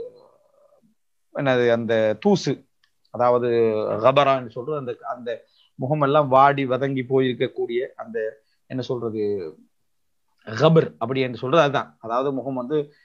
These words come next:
ஆ, புகை ஆக இருண்டு போயிருக்கிறதுக்கு சொல்றது. தர்ஹகுஹா கத்ரா, அதனை இருள் சூழ்ந்திருக்கும். அப்ப அந்த முகத்தை பத்தி முதலாவது, ரெண்டாவது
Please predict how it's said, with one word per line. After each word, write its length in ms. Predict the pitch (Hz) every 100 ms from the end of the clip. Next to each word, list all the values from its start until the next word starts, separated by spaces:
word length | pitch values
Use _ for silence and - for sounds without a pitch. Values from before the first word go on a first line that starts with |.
| _ -
ஆ, 240 | 127 123
புகை 480 | 117 147 143 151 151
ஆக 300 | - 123 123
இருண்டு 320 | 135 135 147 135
போயிருக்கிறதுக்கு 520 | 131 131 117 131 160
சொல்றது. 340 | 147 120 113 -
தர்ஹகுஹா 500 | 160 156 151 147 151
கத்ரா, 220 | 127 123
அதனை 280 | 131 131 143
இருள் 240 | 139 156 147
சூழ்ந்திருக்கும். 640 | 156 143 135 123 - 110 - - -
அப்ப 140 | 135 175
அந்த 100 | 170
முகத்தை 300 | 175 208 208
பத்தி 240 | 185 190
முதலாவது, 680 | 175 170 190 185 196 240 -
ரெண்டாவது 580 | 156 170 185 165 113 98